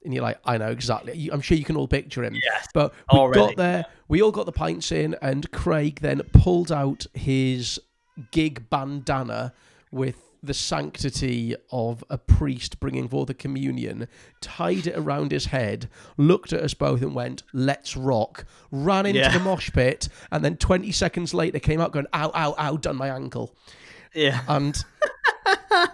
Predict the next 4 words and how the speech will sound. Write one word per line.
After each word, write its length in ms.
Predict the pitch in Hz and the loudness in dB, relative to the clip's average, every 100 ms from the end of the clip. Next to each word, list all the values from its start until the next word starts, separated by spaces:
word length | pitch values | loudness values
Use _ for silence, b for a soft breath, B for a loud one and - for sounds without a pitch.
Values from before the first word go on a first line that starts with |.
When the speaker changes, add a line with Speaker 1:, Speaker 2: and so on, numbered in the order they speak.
| 330 311 320 320 302 - 320 185 160 - B B B - | 4 4 4 2 0 0 -2 -4 -6 -6 B B B -8
Speaker 2:
Oh, 240 | - 110 113 | -4 -2 -4
bless. 500 | 107 98 120 - - - - | -4 -4 -6 -10 -18 -18 -6
Speaker 1:
just 340 | 165 143 - | -4 -4 -4
glorious. 680 | 151 135 120 113 113 - | -2 -2 -2 -4 -6 -8